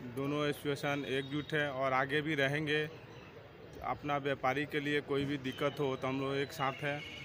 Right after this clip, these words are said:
और थाना में हम लोग एफ़आईआर कल किए थे परसों।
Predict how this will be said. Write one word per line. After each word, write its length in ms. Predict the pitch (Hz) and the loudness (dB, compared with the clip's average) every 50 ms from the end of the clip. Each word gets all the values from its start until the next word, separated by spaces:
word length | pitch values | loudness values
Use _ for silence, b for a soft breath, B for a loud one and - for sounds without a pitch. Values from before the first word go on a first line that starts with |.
| - - - - - - - | -12 -12 -12 -12 -12 -10 -10
और 420 | - 113 113 117 120 123 123 123 120 - - - - - - 131 | -6 -4 -2 -2 0 0 -2 -2 -6 -8 -12 -14 -14 -12 -6 -4
थाना 240 | 127 131 139 147 | 0 0 2 2
में 140 | 156 156 151 | 2 2 2
हम 120 | 151 151 151 | 2 2 2
लोग 100 | 151 143 | 2 2
एफ़आईआर 420 | 139 135 - 156 151 151 143 147 147 - - - - - - - - - - - - - - - - 139 - - | 2 2 2 2 4 4 2 2 0 -6 -12 -14 -14 -14 -14 -12 -12 -12 -12 -12 -12 -12 -12 -10 -10 -10 -4 -2
कल 140 | 143 139 139 | -2 -2 -2
किए 300 | 135 - 143 139 147 151 | -2 -4 -2 0 0 0
थे 240 | - 156 151 147 147 | 0 0 0 0 0
परसों। 500 | 143 - 143 131 131 - 156 151 151 | -2 -4 -6 -6 -4 -4 -2 -2 -2